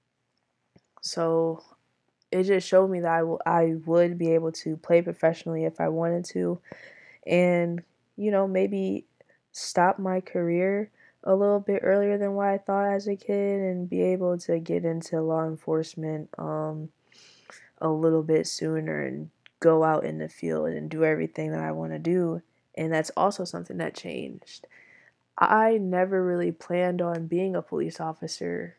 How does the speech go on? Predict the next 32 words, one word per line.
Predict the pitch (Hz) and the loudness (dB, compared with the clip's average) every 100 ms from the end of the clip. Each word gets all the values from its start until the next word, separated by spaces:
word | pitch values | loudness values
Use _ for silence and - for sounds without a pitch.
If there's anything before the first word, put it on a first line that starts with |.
| _ _ _ - | _ _ _ -14
you | 175 | -8
know, | 156 156 170 | -4 -4 -4
at | 160 156 | -4 -6
the | 160 160 | -4 -4
local | 170 175 160 160 170 | -4 -4 -4 -4 -4
level. | 160 160 160 147 175 _ _ _ _ _ _ _ - | -4 -2 -2 -4 -6 _ _ _ _ _ _ _ -8
That, | 180 180 175 170 - - - - - _ | 4 8 8 8 0 -20 -20 -20 -20 _
I | 185 185 | 2 4
think | 185 | 4
I | |
made | 180 175 175 | 4 4 4
that | 175 | 4
decision | 175 - 175 170 165 | 2 -2 0 0 0
this | 175 - | -2 0
year, | 175 170 156 | 2 4 4
and | 151 | 2
that | 151 | 0
really | 151 160 165 160 | 2 2 2 4
did | 160 165 | 4 4
come | 160 160 156 | 2 -6 -6
with | 156 156 | -6 -6
me | 156 160 160 160 _ _ - - _ _ - | -6 -2 -2 -4 _ _ -20 -20 _ _ 2
being | 190 202 202 | 4 4 2
in | 196 | 0
this | 185 185 | -2 -2
internship | - 214 - 185 175 - 165 170 | 0 0 0 0 0 2 2 2
and | 170 170 | 2 0
just | 170 165 | 0 -2
learning | 165 170 175 175 170 165 170 _ _ _ _ _ | -2 0 0 2 0 -2 -6 _ _ _ _ _
what | 175 175 175 | 2 2 2
the | 170 | -2
job | 165 160 170 175 180 | 2 2 4 4 2